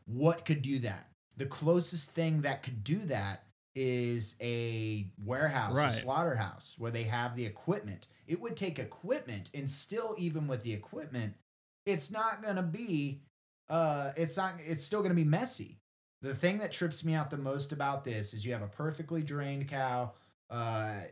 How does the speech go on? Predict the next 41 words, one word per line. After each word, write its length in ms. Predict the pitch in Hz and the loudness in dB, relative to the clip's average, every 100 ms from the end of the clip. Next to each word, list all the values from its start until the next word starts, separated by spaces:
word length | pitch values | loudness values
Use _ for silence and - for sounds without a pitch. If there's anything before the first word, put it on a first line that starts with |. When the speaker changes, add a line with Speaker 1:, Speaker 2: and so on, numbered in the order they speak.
| - - | -12 -4
Speaker 1:
surgical 600 | - 196 208 180 165 160 | 0 4 4 2 0 0
cuts 420 | - 165 160 - | 4 4 4 0
from 220 | 156 147 | -2 -2
the 60 | 131 | -2
genitals. 580 | 135 147 135 120 113 | 0 0 0 0 -2
It 180 | 135 127 | -4 -4
looked 320 | 143 185 202 | 0 0 0
like 240 | 180 165 147 | -2 -2 -2
whatever 540 | 139 139 143 123 117 165 | -4 -2 -2 -2 -4 -4
ate 280 | 185 226 | -4 0
it 240 | 127 110 - - _ | 0 -2 -6 -20 _
went 260 | 120 147 160 | 0 0 0
for 340 | - 151 151 | -2 0 2
it 180 | 143 143 | 0 -2
for 160 | - 131 | -6 -2
nutrients. 760 | 123 156 147 113 82 - - - | 2 2 2 -2 -6 -12 -14 -8
Speaker 2:
That 320 | 110 127 170 185 | -4 -2 -2 -2
is 180 | 185 | 0
the 80 | 156 | 2
weird 260 | 135 131 104 | 2 0 0
thing. 140 | 110 | -2
I 80 | 110 | -2
didn't 120 | 123 | -2
think 100 | 120 | -2
about 200 | 113 104 | -2 -2
that. 40 | 107 | 0
Speaker 1:
Right? 320 | 107 143 120 | 2 2 0
To 80 | 131 | 0
Speaker 2:
Yeah. 60 | |
Speaker 1:
replenish. 720 | 127 117 160 151 104 - - - - _ _ _ _ _ _ _ _ _ _ | 0 2 2 2 0 -6 -8 -12 -20 _ _ _ _ _ _ _ _ _ _
Yeah, 380 | - 135 170 147 | -8 2 4 4
it 220 | 110 127 | 2 0
looks 200 | 147 165 | 0 2
like 200 | 170 143 139 | 2 0 -2
because 300 | 135 151 139 | -2 -2 -2
it, 100 | 139 | -4
it 180 | 135 | -4
just 280 | - 147 - | -2 -2 -2
needed 320 | 143 156 160 | 0 2 2
the 80 | 147 | 2
nutrients, 760 | 175 202 - 143 127 127 - | 2 2 -2 0 -2 -2 -6